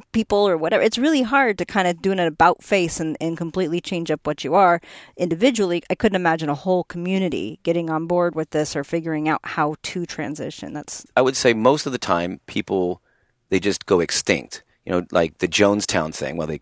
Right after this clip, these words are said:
Speaker 2: killed themselves, or the, the Shakers, they didn't believe in sex, and so they didn't have any more babies. So you get these groups that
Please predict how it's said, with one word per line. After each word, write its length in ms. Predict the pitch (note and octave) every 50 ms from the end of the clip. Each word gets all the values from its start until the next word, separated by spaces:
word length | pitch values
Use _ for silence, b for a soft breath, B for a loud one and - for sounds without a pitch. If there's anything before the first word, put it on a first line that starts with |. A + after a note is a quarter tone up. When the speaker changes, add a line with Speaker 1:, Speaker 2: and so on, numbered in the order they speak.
| _ -
Speaker 2:
killed 200 | - B2+ A2 E2+
themselves, 520 | D#2 D2+ - - E2 D2+ C#2 A1+ A1+ -
or 140 | - D2 C#2+
the, 200 | C#2+ D2 C#2+ C#2+ - b b b -
the 120 | - G#2+
Shakers, 560 | - - - A2 G#2+ - - E2 C#2+ A1+ - -
they 140 | - E2+
didn't 180 | D#2+ E2+ E2+ D#2+
believe 260 | - E2 E2 E2 D#2+ D2+
in 80 | D2
sex, 460 | - - - F#2+ F2 - - - -
and 100 | - D2+
so 220 | - - - E2+ D#2+
they 280 | D2+ D2+ D2+ D2+ D2+
didn't 360 | - - F2 - E2 D#2 D#2 D#2
have 140 | D2+ D2
any 100 | D2+ D2+
more 140 | D2+ D2+ D2+
babies. 420 | D#2 - G2+ F#2 F2+ D#2+ D2 - -
So 80 | -
you 140 | A#2 C3 D3+
get 100 | - -
these 160 | - E3 C3
groups 300 | - - C#3+ C#3 A#2 -
that 240 | - G2 F#2+ F2+